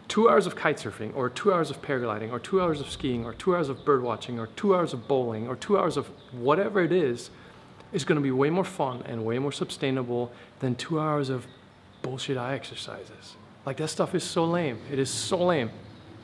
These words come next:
Motorcycle noise, not sure how much that'll affect the video, but lame. Those guys are lame. And if you are into eye exercises, open your mind and consider what I'm saying.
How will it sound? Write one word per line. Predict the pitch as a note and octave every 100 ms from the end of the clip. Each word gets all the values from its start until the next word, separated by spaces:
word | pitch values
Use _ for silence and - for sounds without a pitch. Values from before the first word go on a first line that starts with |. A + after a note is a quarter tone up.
| - - - - - - - - -
Motorcycle | A#2 C3 - D3 D#3
noise, | D3+ D3+ D3+ - -
not | A#2+ A#2+
sure | - C3
how | B2 B2 B2+ B2+ - - -
much | B2+ -
that'll | A#2+
affect | A2+ C3+ -
the | A#2+
video, | C#3+ C3 A2+
but | A2 D3 - - - -
lame. | C3 E3 F#3+ C#3 G#2+
Those | C3+ D3
guys | G#3 F3+
are | D3
lame. | C3 B2+ B2+ B2 G#2+ G#2+ - - - -
And | D3+
if | E3 -
you | F#3 F#3+ G3+ G3+ -
are | E3+
into | G3 G3
eye | - F#3+
exercises, | F#3 - C3+ B2+ A#2+ B2 B2 A#2+ - - - - - - - -
open | D3 -
your | E3+
mind | D3 B2 G#2+ -
and | A2+
consider | A#2+ A2 - B2 B2
what | A#2
I'm | G#2+
saying. | G#2 - G2 -